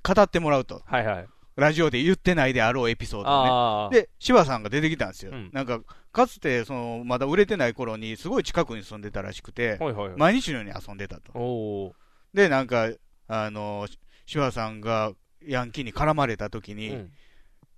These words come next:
Speaker 1: じゃあ、日村さんが絡まれたの。
Speaker 2: あ、日村さんが絡まれた。
Speaker 1: じゃあ、あの、自分の家に行ったら、帰ったら、ヤンキーついてくるから、
Speaker 2: おう。
Speaker 1: 柴田の家に行ったっていう、
Speaker 2: うわ、最低。
Speaker 1: ひどい話の。
Speaker 2: ひどい話や。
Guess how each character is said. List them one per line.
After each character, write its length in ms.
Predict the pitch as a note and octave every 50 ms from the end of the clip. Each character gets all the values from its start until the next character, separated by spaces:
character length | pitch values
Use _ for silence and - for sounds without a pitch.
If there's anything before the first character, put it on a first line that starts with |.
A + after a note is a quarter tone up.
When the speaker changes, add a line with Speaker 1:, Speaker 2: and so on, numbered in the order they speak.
| -
Speaker 1:
じ 80 | - C3
ゃ 40 | -
あ、 20 | - -
日 120 | - D4
村 200 | E4+ D4+ F#3+ A#2+
さ 80 | A#2 G#2+
ん 20 |
が 80 | G2 F#2+
絡 140 | - A#2 A2
ま 0 |
れ 60 | B2
た 20 |
の。 60 | B2+
Speaker 2:
あ、 80 | - -
日 100 | - G3
村 160 | G3 F#3+ F3+
さ 140 | E3+ D#3+ D3
ん 20 |
が 100 | D#3 E3
絡 60 | D#3+ -
ま 60 | B2
れ 40 | -
た。 40 | C#3
Speaker 1:
じ 60 | G#2+
ゃ 20 | G2+
あ、 40 | G#2+ - - - - - - - - _ - _ -
あ 80 | B2 A#2+
の、 100 | A#2+ A#2+
自 200 | A#2+ A#2+ D#3 D#3+
分 180 | E3+ F#3 F3+ F3+
の 120 | F3+ F#3+
家 180 | A#3+ B3+ G3+ C#3
に 140 | A#2+ A#2+
行 100 | B2 C3+
っ 20 | -
た 220 | - - B2 A2+
ら、 200 | A#2 A#2 A2+ A2 - - -
帰 180 | - G#3+ F3 C#3
っ 40 |
た 220 | - - - G#2+ G#2+
ら、 240 | A2 A2 G#2 F#2 G2+
ヤ 180 | A2+ B2+ C#3+ D#3
ン 60 | D3
キ 80 | D3+
ー 60 | D#3+ -
つ 120 | - B2+ C#3
い 60 | C#3+
て 120 | - G#3
く 80 | - B2
る 100 | G#2+ G2+
か 120 | - G#2
ら、 180 | G#2 A2 G#2 G2+
Speaker 2:
お 140 | D3+ D#3 D#3
う。 40 | D3+
Speaker 1:
柴 220 | C#3 - A#3+ G#3+ E3+
田 100 | - A2+
の 100 | A2 A2
家 160 | A#2 A#2 A2
に 100 | G#2 F#2+
行 100 | G#2 -
っ 40 | -
た 100 | - F#2
っ 40 | -
て 160 | - - C3+
い 40 | B2+
う、 40 | F3+
Speaker 2:
う 20 | F3
わ、 120 | B2+ D#3+
最 140 | - - -
低。 40 | -
Speaker 1:
ひ 40 | A#3
ど 140 | A3 D#3+ C3+
い 60 | A2
話 340 | C3+ C#3 A2 - - - A2
の。 80 | G#2
Speaker 2:
ひ 40 | -
ど 100 | G3 F3+
い 40 | -
話 340 | D#3 D3+ C#3 B2+ A2+ A#2+ G#2
や。 80 | E2+